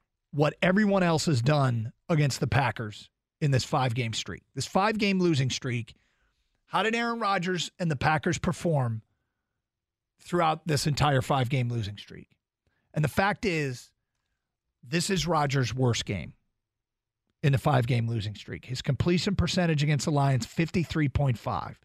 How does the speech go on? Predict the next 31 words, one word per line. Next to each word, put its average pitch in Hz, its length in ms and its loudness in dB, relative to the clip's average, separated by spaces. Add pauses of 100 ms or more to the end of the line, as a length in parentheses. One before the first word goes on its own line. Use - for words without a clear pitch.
(720)
It 160 120 4
is 139 180 2
the 147 140 4
lowest 165 480 2
during 185 240 2
the 180 60 2
five-game 165 540 0
losing 165 300 2
streak. - 400 -2 (260)
In 160 100 -4
fact, 156 380 0
it's 135 160 -2
his 131 160 0
lowest 151 560 0
since - 260 -2
October 185 540 0
eighteenth 175 540 0
of 135 120 -4
twenty 165 380 0
twenty 156 420 0
against 135 300 0
Carolina 151 560 2
thirty-eight 151 720 0
games 123 340 -4
ago. 101 360 -14 (1800)
The 131 100 2
three 190 300 2
interceptions 208 640 2
against 139 280 0
the 143 100 0
Lions 107 540 -4